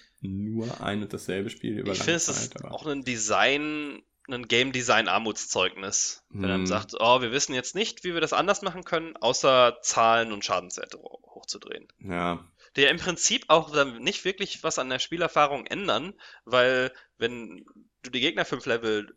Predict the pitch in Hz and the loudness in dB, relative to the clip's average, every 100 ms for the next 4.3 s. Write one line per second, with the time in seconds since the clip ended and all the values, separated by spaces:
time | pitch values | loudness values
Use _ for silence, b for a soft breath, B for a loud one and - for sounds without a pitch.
0 | - 113 - - 110 113 120 156 - - | -14 -8 -6 -4 -2 0 0 -2 -4 -8
1 | 117 117 113 107 156 196 170 131 123 110 | -4 -4 -2 2 2 2 -6 -6 -2 -2
2 | 110 120 110 104 123 - 107 101 - 113 | -2 0 0 2 -2 -4 -12 -8 -2 0
3 | 247 - 107 143 185 180 - 139 - 139 | 0 0 -4 -2 -2 -2 2 0 0 0
4 | 127 120 113 | 4 4 2